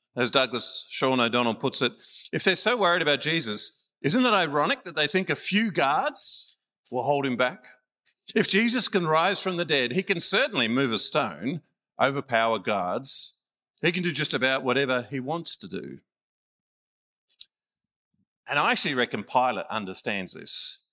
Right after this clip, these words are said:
So there's this really interesting moment. As they approach Pilate, Pilate gives them the soldiers, but then he says,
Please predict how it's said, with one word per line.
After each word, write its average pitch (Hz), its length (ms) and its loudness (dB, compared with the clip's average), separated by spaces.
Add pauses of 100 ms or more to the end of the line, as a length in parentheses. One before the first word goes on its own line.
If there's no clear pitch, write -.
So 170 120 0
there's 165 180 0
this 160 220 -2
really 254 220 0
interesting 156 340 0
moment. 131 300 2
As 165 100 0
they 196 160 2
approach - 580 0 (240)
Pilate, 160 480 2 (380)
Pilate 190 320 2
gives 269 260 0
them 180 200 -2
the 135 100 2
soldiers, 190 580 0
but 220 120 -8
then 269 100 -2
he 311 80 -2
says, 202 300 2